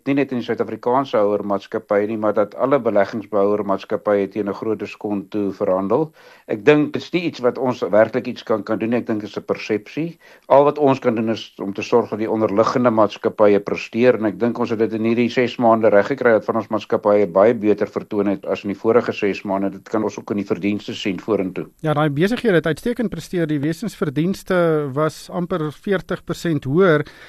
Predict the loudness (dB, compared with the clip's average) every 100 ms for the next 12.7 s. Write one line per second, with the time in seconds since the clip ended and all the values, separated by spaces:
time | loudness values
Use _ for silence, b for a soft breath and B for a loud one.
0 | B 2 4 4 2 -4 -2 0 0 -2
1 | -2 2 2 4 0 -2 -2 -2 0 0
2 | -2 -4 -8 B B -6 -4 0 2 0
3 | -4 0 2 4 2 0 2 4 2 0
4 | -2 -4 -2 0 0 -2 -4 -4 -4 -2
5 | -2 0 0 2 0 0 -2 -2 -4 -8
6 | -10 -8 -4 -2 -2 -6 -6 -4 -2 -4
7 | -6 -8 -6 -6 -6 -8 -8 -8 -10 -6
8 | -8 -2 0 2 4 4 B B B B
9 | -2 0 4 4 4 2 0 0 0 0
10 | 2 0 -4 4 6 6 4 -6 -8 0
11 | 0 0 -4 -2 -2 -2 -4 0 2 2
12 | 2 0 -2 2 4 6 2